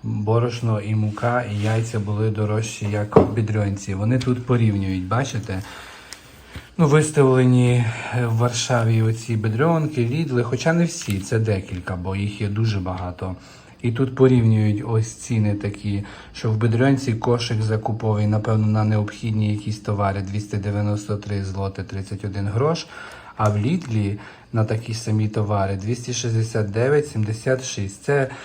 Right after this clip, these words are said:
кошика, е, п'ятнадцять пши-, прикладів продуктів.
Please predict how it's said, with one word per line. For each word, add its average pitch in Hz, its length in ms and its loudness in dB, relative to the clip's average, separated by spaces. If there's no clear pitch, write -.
кошика, 135 880 0
е, 113 400 2
п'ятнадцять 120 680 -2
пши-, 117 320 -4
прикладів 127 680 -2
продуктів. 113 840 0